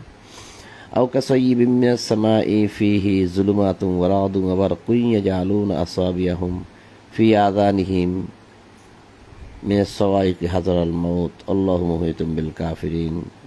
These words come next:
তাদের উদাহরণ এখনো রয়ে গেছে, কিংবা উদাহরণ রয়ে গেছে, কিংবা যেমন আকাশের বর্ষণ মুখর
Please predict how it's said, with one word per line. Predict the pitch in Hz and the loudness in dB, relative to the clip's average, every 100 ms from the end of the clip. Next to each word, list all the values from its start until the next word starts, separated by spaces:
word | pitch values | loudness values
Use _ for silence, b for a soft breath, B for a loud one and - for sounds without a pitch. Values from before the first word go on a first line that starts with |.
| - - | -14 -4
তাদের | 104 110 | 0 2
উদাহরণ | 110 101 110 113 113 | 2 2 2 2 0
এখনো | 92 107 107 | 0 0 0
রয়ে | 101 107 | 2 2
গেছে, | 110 117 120 | 2 -2 -2
কিংবা | 165 180 175 127 92 73 64 - - - - - - - - | 0 2 4 2 2 -2 -6 -14 -20 -20 -20 -20 -20 -20 -10
উদাহরণ | - 107 120 120 | -4 0 0 2
রয়ে | 113 120 127 | 2 4 4
গেছে, | 113 110 | 2 0
কিংবা | - 143 147 127 | 0 2 4 2
যেমন | 110 113 117 110 | 2 2 2 0
আকাশের | 101 98 104 95 101 95 101 - B B B B B - - 85 | -4 -2 -2 0 2 2 -2 -8 B B B B B -20 -10 -2
বর্ষণ | 98 120 117 - 151 156 | 2 2 0 -2 0 2
মুখর | 147 139 131 - 123 113 113 107 | 2 2 2 2 4 6 6 4